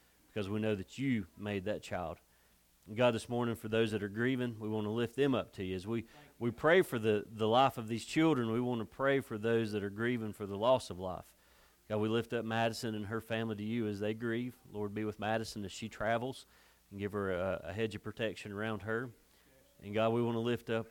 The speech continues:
the, the Watauga County School System, the Neff family, the Greer family, uh, through the loss of Michael. God, he's such a great man. It's such a huge impact that he made on our community in such a short little time.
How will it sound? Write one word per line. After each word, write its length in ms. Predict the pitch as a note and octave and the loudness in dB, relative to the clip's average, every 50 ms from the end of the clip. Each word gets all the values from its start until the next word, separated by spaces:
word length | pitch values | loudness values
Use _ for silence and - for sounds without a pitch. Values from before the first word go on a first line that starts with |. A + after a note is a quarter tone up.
| - - | -10 -8
the, 300 | F#2+ F#2+ F#2+ F2+ E2 - | -4 -2 -2 -2 -4 -4
the 60 | - G2+ | -6 -8
Watauga 340 | G2 F#2+ - A#2 A2+ A2+ | -6 -2 0 2 2 2
County 260 | A2 - A#2+ A2+ G#2+ G2+ | 0 -2 -2 -2 -2 -4
School 280 | - - - B2+ C3+ | -4 -4 -2 -2 -2
System, 460 | A#2 - - C3 C3 - - C3+ A#2 | -2 -2 -2 -2 -2 -2 -4 -6 -4
the 80 | G#2 G2 | -4 -2
Neff 300 | G#2 A2 A#2 A#2+ A#2+ A2+ | -2 0 0 0 0 -2
family, 500 | - - B2 A#2+ B2+ B2+ B2+ B2+ B2+ B2 | -4 -4 -2 -2 0 0 0 0 0 -2
the 80 | G2+ G2 | -2 -4
Greer 340 | F#2+ F#2+ G#2 A2 A#2 B2 | -6 -2 -2 0 0 0
family, 540 | B2 - - A#2+ A#2+ B2+ B2 B2+ B2+ B2+ A#2+ - _ - - - - - _ _ _ - - | -2 -4 -6 -6 -4 -4 -4 -4 -6 -6 -8 -12 _ -20 -20 -20 -20 -20 _ _ _ -8 -4
uh, 280 | F2+ F#2+ F#2 F2+ F#2+ G#2 - - | -2 -2 -2 -2 -4 -6 -8 -6
through 140 | - B2 A2+ | -2 0 2
the 60 | G#2+ | 4
loss 320 | G#2+ A2 A2+ A#2 - - - | 4 6 4 4 2 0 -4
of 180 | G2+ G2 F2+ | -4 -4 -4
Michael. 480 | A2 G#2 F#2+ F#2+ F#2 - - G#2 G#2+ - _ - - | -6 -4 -4 -4 -4 -6 -8 -14 -18 -18 _ -14 -6
God, 220 | G#2 G#2 G2 F#2+ | -4 -2 -2 -2
he's 100 | G#2 G#2 | -2 -4
such 220 | - - G#2+ - - | -4 -6 -8 -8 -8
a 20 | |
great 300 | F#2+ G#2+ A2+ A2+ A2+ F2+ | -4 -2 0 0 0 -2
man. 260 | G#2 G2 F#2 F#2 F#2 F2 - _ _ _ _ _ _ _ _ _ _ _ _ _ - - - | -4 -6 -6 -8 -8 -12 -16 _ _ _ _ _ _ _ _ _ _ _ _ _ -20 -20 -16
It's 100 | - - | -14 -10
such 300 | - - B2+ A#2 - A2+ | -4 -2 -2 -2 -2 -4
a 20 | |
huge 320 | G#2 F#2+ C3 C3+ B2+ A#2+ | -4 0 2 2 2 4
impact 540 | C3+ C#3 C#3 B2+ - A#2 G2+ F#2+ F#2+ - - | 4 4 4 4 2 2 0 0 0 -2 -6
that 80 | F#2+ G2 | -8 -4
he 120 | G#2+ A#2+ | -2 -2
made 220 | A#2 A#2 A#2 A#2 A2+ | 0 2 2 2 2
on 140 | A2+ A2+ | 2 2
our 100 | A2 A2 | 0 -2
community 440 | A2 - - A2+ A#2 A#2 A#2 A2+ A2 | -2 -4 -4 -4 -2 -2 -2 -2 -2
in 100 | G2+ F#2+ | -4 -6
such 260 | - - A2+ G2+ - | -6 -8 -8 -8 -8
a 80 | G2 F2+ | -8 -10
short 400 | - - - A#2+ A#2+ A2+ - - | -8 -6 -4 -4 -4 -4 -6 -6
little 180 | B2 A#2+ B2 B2 | -6 -6 -6 -6
time. 380 | - - G#2 F#2 F#2 F2+ F2 | -6 -6 -6 -6 -6 -6 -8